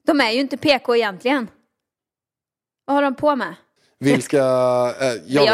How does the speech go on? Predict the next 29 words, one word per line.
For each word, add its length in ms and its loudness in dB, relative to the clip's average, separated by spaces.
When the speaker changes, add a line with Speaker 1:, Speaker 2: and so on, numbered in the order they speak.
Speaker 2:
vet, 120 -10
jag 80 4
Speaker 1:
hänger 80 2
Speaker 2:
vet 160 0
en 180 0
P 180 0
K, 100 -4
jag 80 -4
minns 160 -6
Speaker 1:
Nej, 80 0
Speaker 2:
här. 80 -6
Speaker 1:
men 80 -12
vi 60 -16
ska 160 -14
inte 160 -12
hänga 280 -8
ut 260 -8
Speaker 2:
Jo. 140 2
Speaker 1:
någon. 120 0
Nej, 100 -18
men, 920 -14
nej. 420 -4
Hon 280 -2
Speaker 2:
Hon 60 -4
Speaker 1:
är 60 0
Speaker 2:
är 40 2
det. 60 -2
Speaker 1:
faktiskt 340 -4
sån. 240 -16